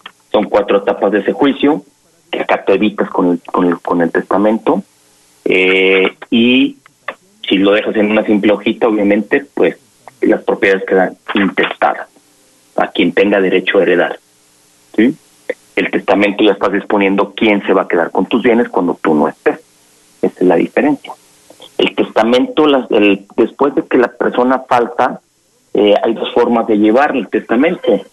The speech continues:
Puede ser vía judicial ante un juez o puede ser vía extrajudicial ante un notario, siempre y cuando no haya ningún conflicto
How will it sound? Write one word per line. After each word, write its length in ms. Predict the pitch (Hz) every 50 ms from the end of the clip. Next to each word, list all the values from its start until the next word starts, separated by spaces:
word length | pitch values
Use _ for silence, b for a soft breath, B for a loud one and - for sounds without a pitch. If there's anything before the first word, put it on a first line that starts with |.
| _ -
Puede 260 | 123 117 117 113 -
ser 160 | 127 113 113
vía 360 | 113 120 117 117 117 113 110 - _ _ _ _
judicial 800 | - - - - 127 110 113 98 90 90 - 117 131 170 220 - - _ _ _ -
ante 280 | 95 90 82 - -
un 100 | 90 90
juez 300 | - - - 135 - - - - _ _ _ _ _ _ _ _ _ _ _ _ _ _ _ _ _ _ _ -
o 160 | 113 104 98
puede 340 | - - - 113 110 107 104
ser 140 | - 110 107
vía 160 | 101 110 110
extrajudicial 960 | 107 - - - - 98 95 - 104 101 98 98 95 - 113 110 110 117 113 - - _ -
ante 340 | - 92 87 - - 95 90
un 200 | 90 92 95 98
notario, 540 | 95 - - 120 120 120 120 104 95 95 - _ _ _ _ _ _ _ _ _ _ _
siempre 300 | - 107 107 110 - 101
y 40 | 98
cuando 340 | - 127 123 120 123 127 123
no 100 | 120 117
haya 180 | 117 117 120 117
ningún 320 | 110 104 98 107 113 110
conflicto 720 | 98 - 107 98 92 - - - - - 113 110 104